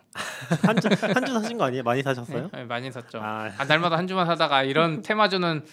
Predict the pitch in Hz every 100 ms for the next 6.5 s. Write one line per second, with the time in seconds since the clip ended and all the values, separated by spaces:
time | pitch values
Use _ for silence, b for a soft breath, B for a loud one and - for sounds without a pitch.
0 | B - - 151 139 190 202 190 170 151
1 | 139 135 131 147 147 127 120 120 107 _
2 | b b - 131 127 - 170 165 151 131
3 | 127 135 147 143 131 123 117 117 117 117
4 | 113 110 107 117 143 120 151 175 127 113
5 | 113 117 117 127 117 127 151 156 120 107
6 | 113 127 131 107